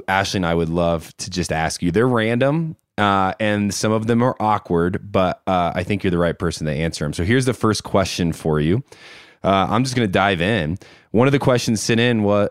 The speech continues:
sent in was, was hooking up or friends with benefits terms back in the twenty, when you were in your twenties or thirties, or are these just modern terms today? So again, the question is, was hooking up or friends with benefits a thing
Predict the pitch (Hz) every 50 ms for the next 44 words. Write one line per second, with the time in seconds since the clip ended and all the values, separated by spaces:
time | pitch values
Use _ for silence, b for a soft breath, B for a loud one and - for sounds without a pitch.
0 | - - - - - 127 113 107 - - - 120 123 127 120 107 98 98 98 98
1 | 98 98 95 - b b b b b b b b 117 123 127 127 123 110 107 110
2 | 151 180 180 - 226 214 - - 123 127 131 143 139 - - 127 127 117 - -
3 | 139 135 139 127 131 117 104 107 127 143 135 - - 117 - - - - - 147
4 | 156 156 131 107 107 120 113 107 92 113 113 117 117 - 123 120 120 117 - -
5 | 123 127 123 123 127 123 - 123 123 123 123 127 135 147 143 131 120 110 123 127
6 | 120 117 117 - 127 123 123 123 123 113 110 - 107 95 - - 139 156 160 139
7 | 113 98 95 98 98 - b b b b b b b b b - 143 151 170 180
8 | 175 160 135 113 101 104 117 131 131 - _ _ _ - 113 117 113 123 123 123
9 | 113 123 120 - - 117 110 113 113 117 110 104 - - 117 107 101 98 95 -
10 | - 101 95 87 85 104 98 90 82 76 76 - - 113 113 110 117 127 123 123
11 | - - 135 127 120 - 117 110 107 98 87 - - - - 110 101 - - 117
12 | 113 - 143 131 101 95 98 110 - - - - 107 110 101 - 117 113 110 104
13 | 104 95 87 110 107 110 95 - - 90 90 90 - - b b b b b b
14 | b b b - - - - - 139 139 127 101 95 104 120 131 127